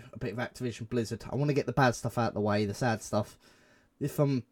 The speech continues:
being sad to being angry. Uh, Activision Blizzard employees have filed a complaint accusing the company of worker intimidation. Uh, you guys know our thoughts on Activision Blizzard. Uh, we try to keep news of them away from us as much as possible. We don't really wanna put up too much. We do occasionally do some cod,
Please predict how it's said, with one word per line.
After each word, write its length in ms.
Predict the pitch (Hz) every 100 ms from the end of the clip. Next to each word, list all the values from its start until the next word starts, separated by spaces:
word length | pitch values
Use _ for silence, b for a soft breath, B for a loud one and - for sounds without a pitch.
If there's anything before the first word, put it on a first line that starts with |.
| -
being 260 | 143 135 123
sad 300 | 135 127 120
to 80 |
being 240 | - 143 135
angry. 400 | 143 131 113 113 -
Uh, 180 | 147 -
Activision 440 | 170 185 175 156
Blizzard 300 | 156 156 135
employees 400 | 127 151 147 135
have 100 | 135
filed 320 | - 147 139
a 60 | 120
complaint 500 | - 131 156 147 117
accusing 380 | - 147 131 127
the 60 |
company 420 | - 143 123 127
of 80 | 123
worker 360 | 123 131 127 110
intimidation. 640 | 113 123 110 104 101 - - _ _ _ b b b b b b -
Uh, 220 | 98 110
you 140 | 180
guys 240 | 220 196 175
know 160 | 156
our 100 | 131
thoughts 380 | 120 147 127 -
on 80 | 113
Activision 500 | 113 - 123 110 107
Blizzard. 380 | 113 104 92 - - 120
Uh, 60 |
we 100 | 120
try 220 | 127 175
to 140 | 156 -
keep 340 | - 127 -
news 240 | 127 123 110
of 120 | 110
them 260 | 113 113 - b b b b b _ _ -
away 180 | 117 120
from 160 | 113 101
us 120 | -
as 120 | -
much 220 | 139 -
as 80 | -
possible. 360 | - 107 - 120
We 100 | 135
don't 180 | 135
really 160 | 110 120
wanna 180 | 113 107
put 200 | - -
up 160 | 113 -
too 180 | 110
much. 320 | 104 107 - -
We 60 | 123
do 140 | 139
occasionally 500 | 120 143 131 123 120
do 180 | 113 113
some 180 | - 113
cod, 340 | 131 120 -